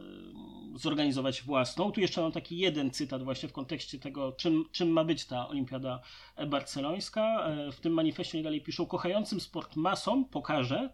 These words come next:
to wydarzenie, że nie jest to, e, szowinistyczna, skomercjalizowana rozrywka skupiona na sensacjach wokół gwiazd, lecz wyrastający z mas pracujących ludowy ruch,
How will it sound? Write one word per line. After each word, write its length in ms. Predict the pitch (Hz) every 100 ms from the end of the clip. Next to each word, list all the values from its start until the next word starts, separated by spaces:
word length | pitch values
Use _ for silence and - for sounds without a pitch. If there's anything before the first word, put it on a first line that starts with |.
| -
to 120 | 139
wydarzenie, 600 | 135 135 123 135 147 247 - - - -
że 320 | - 131 160 160
nie 180 | 175
jest 200 | 240 -
to, 440 | - 165 165 160 156 160 147 143 143 143 139 135 135
e, 40 | 131
szowinistyczna, 1120 | 175 156 175 165 - - 190 - 156 127 123 -
skomercjalizowana 1200 | - - 175 180 175 - - 165 147 156 180 175
rozrywka 420 | 143 135 180 -
skupiona 460 | 151 320 175 170 156
na 140 | 147
sensacjach 540 | - 160 185 165 147 151
wokół 400 | 143 143 143 151
gwiazd, 640 | 143 135 135 214 - - - - -
lecz 220 | 151 190
wyrastający 720 | 196 190 170 - 165 180 175
z 80 | 139
mas 240 | 131 170 -
pracujących 580 | 165 - 165 160 156
ludowy 380 | 147 147 160 147
ruch, 320 | 151 202 -